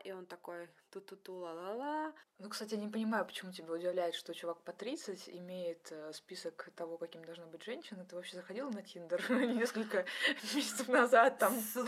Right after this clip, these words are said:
Speaker 2: таких
Speaker 1: я на
Speaker 2: мужиков
Speaker 1: самом деле
Speaker 2: за тридцать со списками, половина Тиндера, мне кажется.
Speaker 1: Слушай, да, я согласна.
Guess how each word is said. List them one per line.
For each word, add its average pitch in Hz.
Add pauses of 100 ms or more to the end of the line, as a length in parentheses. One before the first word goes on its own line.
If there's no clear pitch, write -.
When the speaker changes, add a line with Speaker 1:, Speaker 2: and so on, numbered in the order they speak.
Speaker 2:
таких -
Speaker 1:
я -
на 220
Speaker 2:
мужиков 285
Speaker 1:
самом 311
деле 285
Speaker 2:
за 247
тридцать 277
со -
списками, 208
половина 226
Тиндера, 196
мне 170
кажется. 175 (360)
Speaker 1:
Слушай, 220
да, 190
я 202
согласна. 214